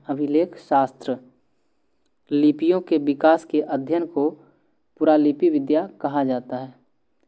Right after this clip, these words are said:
लिपियों के विकास के अध्ययन को पुरालिपि विद्या कहा जाता है। सर्वप्रथम भारतवर्ष नाम का उल्लेख किस अभिलेख में प्राप्त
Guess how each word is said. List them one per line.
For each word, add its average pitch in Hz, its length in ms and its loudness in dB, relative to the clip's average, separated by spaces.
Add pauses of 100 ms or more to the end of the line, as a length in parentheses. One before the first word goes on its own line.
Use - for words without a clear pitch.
(160)
लिपियों 147 440 0
के 165 160 0
विकास 151 460 2
के 151 160 -2
अध्ययन 139 400 -2
को 151 240 0
पुरालिपि 147 720 0
विद्या 151 400 -2 (200)
कहा 143 240 0
जाता 127 360 -6
है। 127 160 -16 (1600)
सर्वप्रथम 165 800 0
भारतवर्ष 147 760 0 (260)
नाम 143 340 0
का 151 160 0
उल्लेख 139 480 0 (480)
किस 180 300 0
अभिलेख 156 560 0
में 165 180 -6
प्राप्त 160 420 0